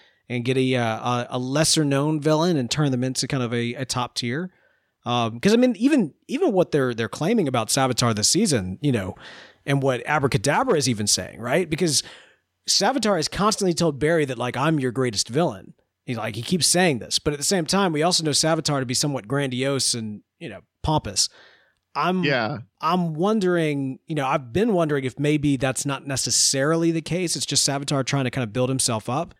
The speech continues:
Speaker 1: Uh, but now we actually have Abracadabra kind of confirming that from a historian's perspective. And so to throw a name like DeVoe in there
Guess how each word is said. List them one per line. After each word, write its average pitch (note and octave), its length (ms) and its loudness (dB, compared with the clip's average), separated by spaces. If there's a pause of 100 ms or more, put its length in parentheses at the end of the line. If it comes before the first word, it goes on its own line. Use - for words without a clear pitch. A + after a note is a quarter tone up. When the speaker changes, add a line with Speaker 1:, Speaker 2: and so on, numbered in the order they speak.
(200)
Speaker 1:
Uh, C#3+ 260 2
but C3 220 -2
now E3 180 2
we G#3 100 4
actually E3 200 2
have C#3 100 2
Abracadabra C3 560 0
kind B2+ 140 -4
of - 80 -10
confirming C3+ 640 -2
that - 280 -16 (540)
from B2+ 240 2
a A#2+ 240 0
historian's C3 640 2
perspective. - 720 -2 (480)
And C#3+ 160 2
so D#3+ 380 4
to B2+ 160 -4
throw F#3+ 480 2
a E3 60 2
name D#3+ 200 0
like C#3+ 160 0
DeVoe C#3+ 460 0
in A#2+ 140 -6
there G#2 380 -12